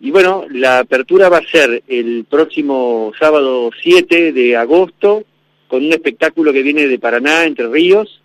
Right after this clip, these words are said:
que se llama Afuera, una gauchada teatral que, <laughs> que viene desde allá, un espectáculo muy lindo para disfrutar, este, sobre todo con, con, digamos, jóvenes y adultos, es un espectáculo,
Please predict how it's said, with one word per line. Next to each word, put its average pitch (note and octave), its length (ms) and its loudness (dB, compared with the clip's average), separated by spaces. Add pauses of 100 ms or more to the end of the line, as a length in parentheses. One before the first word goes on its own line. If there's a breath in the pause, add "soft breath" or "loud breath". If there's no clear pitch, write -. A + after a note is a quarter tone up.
(440)
que B2+ 100 -8
se B2 100 -12
llama D#3 400 -2
Afuera, F#3 560 2 (800)
una B2+ 180 -4
gauchada A#2 500 0
teatral C#3+ 500 -2
que, A#2 380 -4
<laughs> - 60 -6
que C#3+ 100 -2
viene C#3 280 -2
desde B2+ 240 -2
allá, F3 260 0
un D3+ 80 -6
espectáculo C3+ 460 -4
muy C#3+ 160 -2
lindo D3 180 -4
para A#2+ 160 -2
disfrutar, A#2 500 -4 (680)
este, G#2+ 760 -2
sobre F3+ 180 0
todo G3 380 4
con, C#3 180 -2
con, A#2+ 420 -2
digamos, B2+ 320 -2
jóvenes D3 400 0
y A#2+ 60 0
adultos, E3 520 0
es A#2 180 -12
un A2+ 100 -12
espectáculo, A2+ 600 -8